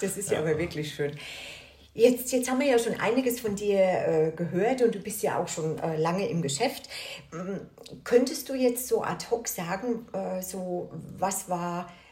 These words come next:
Speaker 1: dein schönstes Erlebnis so im, im sportlichen Bereich? Kann man da eins rauspicken oder gibt's so viele schöne Momente? Oder,
Speaker 2: Ja.
Speaker 1: oder war so irgendeins mal, wo du sagst, „Oh, das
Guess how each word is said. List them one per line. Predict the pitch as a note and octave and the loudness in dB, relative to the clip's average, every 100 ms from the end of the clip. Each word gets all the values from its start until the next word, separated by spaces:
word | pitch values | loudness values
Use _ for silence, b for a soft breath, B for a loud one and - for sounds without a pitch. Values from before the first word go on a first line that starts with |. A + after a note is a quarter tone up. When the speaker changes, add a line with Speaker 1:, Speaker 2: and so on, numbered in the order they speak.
| B B - | B B -2
Speaker 1:
dein | D#3 | 0
schönstes | D#3 D#3 F#3 - B3+ | 0 -2 -2 -4 -6
Erlebnis | - B3+ C4 C4 C4 C4 | -2 0 0 -2 -4 -2
so | A#3 G#3 G3 | 0 -2 -4
im, | G#3+ A#3 G#3+ | -6 -4 -4
im | G#3+ G3 | -4 -4
sportlichen | - E3 G3 A#3+ A#3 A#3 A#3 A3+ | -4 -2 -2 -2 -4 -2 -4 -4
Bereich? | A3+ G#3 G3+ G3+ A#3 - | -6 -6 -2 0 0 -2
Kann | F#3+ | -4
man | F3+ | -4
da | F3+ D#3 E3 | -4 -4 -4
eins | D#3+ D#3 - D#3+ | -4 -4 -6 -6
rauspicken | C3 G#3+ A#3 - B3+ A#3 A#3 | -2 0 -2 -2 -2 0 0
oder | F3+ F3 | -2 -4
gibt's | F3 - | -6 -6
so | F3 | -8
viele | C#3 F#3+ G3 B3 B3+ | -8 -10 -6 -4 -2
schöne | C4 B3+ B3 | -2 -2 0
Momente? | A#3+ A#3 A#3 A#3+ B3 B3+ C4 B B B B B _ _ _ _ _ - _ _ | -2 0 0 0 -2 -2 -6 B B B B B _ _ _ _ _ -20 _ _
Oder, | - - | -4 -2
Speaker 2:
Ja. | - | -2
Speaker 1:
oder | F#3 D#3+ | -2 0
war | F3 F#3+ | 0 0
so | G3+ G#3+ | -4 -4
irgendeins | A#3 D4+ C#4 A#3 G3+ F3+ G#3 G#3+ | -2 0 0 -2 -2 -2 -4 -4
mal, | G3+ | -4
wo | F#3+ | -4
du | F3 F#3 | -6 -6
sagst, | G3 F#3 - | -4 -6 -4
„Oh, | D#3 F3 | -2 -2
das | F3 E3+ | -2 -6